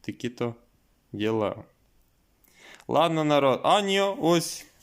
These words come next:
Треба було чуть довше потримати. Якийсь грязний він, правда, від пилі якоїсь. Ось така заставочка. Цього телефончика.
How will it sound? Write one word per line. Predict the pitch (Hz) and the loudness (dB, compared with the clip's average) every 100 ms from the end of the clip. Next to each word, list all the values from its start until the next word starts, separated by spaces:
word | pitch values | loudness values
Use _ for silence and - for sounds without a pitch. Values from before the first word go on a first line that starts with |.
| - | -10
Треба | - 147 151 | -4 -2 0
було | 151 165 156 | 2 2 2
чуть | - 156 123 | 0 -4 0
довше | 143 123 120 | 2 2 -2
потримати. | - 113 - 151 151 120 110 - - - - _ _ | -4 -6 -2 -2 -2 -4 -6 -10 -20 -20 -20 _ _
Якийсь | 107 - | -14 -12
грязний | 107 120 135 160 143 123 113 | -8 -2 2 2 0 -2 -2
він, | 110 | -4
правда, | 104 - 113 107 | -4 -2 -2 -2
від | 107 110 - - _ | -4 -6 -10 -20 _
пилі | 127 143 135 | -4 -2 -2
якоїсь. | 113 113 107 107 - _ _ _ _ _ _ _ _ - | -4 -4 -4 -6 -14 _ _ _ _ _ _ _ _ -10
Ось | 107 - | -8 -6
така | 110 113 | -4 -4
заставочка. | 107 107 - 120 143 139 - - 101 - _ _ - - _ _ _ - - _ - _ _ _ _ - | -4 -6 -4 -2 0 -2 -6 -10 -10 -16 _ _ -20 -20 _ _ _ -20 -20 _ -20 _ _ _ _ -12
Цього | 117 110 113 | -10 -8 -10
телефончика. | - 113 110 120 113 - - | -8 -8 -6 -4 -4 -6 -12